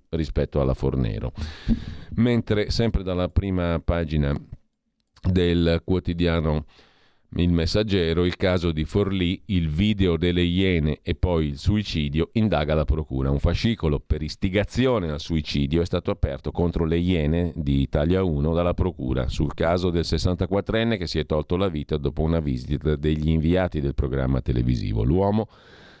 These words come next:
si era finto una donna in chat con un ventiquattrenne che a sua volta si era suicidato. Dal Messaggero passiamo al Tempo, rimanendo nella capitale della Repubblica Italiana, l'inganno delle O N G, l'emergenza profughi, la verità di Frontex sui migranti. L'Agenzia Europea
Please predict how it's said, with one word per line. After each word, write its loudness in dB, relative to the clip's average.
si 0
era 2
finto -2
una 0
donna 0
in 2
chat -2
con -2
un 0
ventiquattrenne -2
che 0
a 0
sua -2
volta -2
si -4
era 0
suicidato. -4
Dal 2
Messaggero 0
passiamo 0
al -4
Tempo, 2
rimanendo 2
nella 0
capitale 0
della 0
Repubblica 0
Italiana, 2
l'inganno 2
delle 0
O 2
N 2
G, 0
l'emergenza 0
profughi, 0
la 2
verità 2
di 2
Frontex 0
sui 0
migranti. 0
L'Agenzia 0
Europea 2